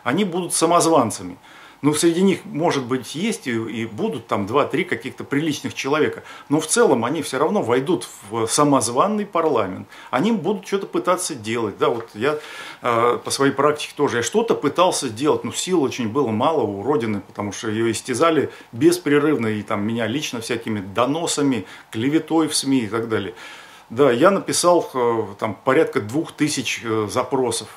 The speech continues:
даже больше, потому что некоторые у меня шли под одним и тем же номером, длинные дела, так называемые, когда надо было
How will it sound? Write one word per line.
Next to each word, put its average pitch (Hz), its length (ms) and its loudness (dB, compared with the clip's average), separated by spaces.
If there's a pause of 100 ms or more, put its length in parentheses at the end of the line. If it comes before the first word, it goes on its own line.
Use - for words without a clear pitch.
даже 110 360 -2
больше, 131 380 2
потому 113 240 -2
что 117 160 -6
некоторые 117 380 -4
у - 20 -2
меня 113 100 -2
шли 117 200 -4
под 110 180 -4
одним 113 240 -2
и 113 40 -6
тем 110 200 -4
же 107 100 -4
номером, 139 360 0
длинные 117 420 0
дела, 113 240 2
так 101 160 -8
называемые, 104 460 -2
когда 104 240 -4
надо 101 120 -8
было 104 220 -4